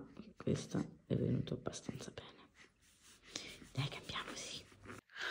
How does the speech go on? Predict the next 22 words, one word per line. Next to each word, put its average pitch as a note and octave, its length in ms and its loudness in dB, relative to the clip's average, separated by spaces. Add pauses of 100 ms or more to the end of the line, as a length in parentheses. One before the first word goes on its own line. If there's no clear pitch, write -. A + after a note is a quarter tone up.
(240)
Eccolo E3+ 320 8
qua, D3+ 200 8
pensate D#3+ 520 8
quanto D3+ 360 8
gli D3+ 140 10
stava D3+ 420 10
grande, C3 680 12 (1400)
perché - 300 6
ora D#3+ 80 12
gli D#3 100 10
sta - 220 6
bene C3 680 8 (800)
questo - 380 4
completo, C3+ 1040 8 (800)
che D3+ 300 8
ancora E3 340 8
gli E3 140 12
scappano - 640 10
le C3+ 100 6
maniche. - 680 6 (560)
Cioè, C3 400 4
ora B2+ 220 8